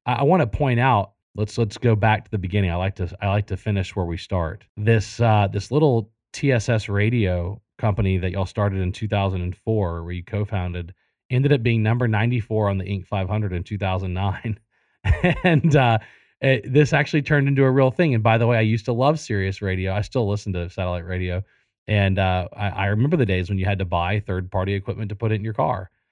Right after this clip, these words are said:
What the, the, it, I, I think that's so cool that you were that, that, that involved and that this little radio company ended up being kind of a big deal, right?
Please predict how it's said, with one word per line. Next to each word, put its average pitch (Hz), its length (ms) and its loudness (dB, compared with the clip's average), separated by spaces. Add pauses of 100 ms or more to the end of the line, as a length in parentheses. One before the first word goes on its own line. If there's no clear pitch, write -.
(280)
What 139 300 4
the, 135 200 2
the, 127 220 -4
it, 117 500 -2 (400)
I, 160 260 4
I 156 100 2
think 160 120 6
that's 120 140 -2
so 139 220 2
cool 110 380 2 (360)
that 120 280 2
you 127 180 4
were 117 160 4
that, 117 360 2
that, 123 400 0
that 135 140 4
involved 117 440 2
and 110 120 0
that 107 160 0
this 107 160 -8
little 117 200 0
radio 110 300 2
company 104 380 -2
ended 104 180 0
up 95 100 -6
being 110 220 -2
kind 120 160 -2
of 120 60 0
a 120 60 0
big 123 140 -2
deal, 151 240 -2
right? 95 220 -2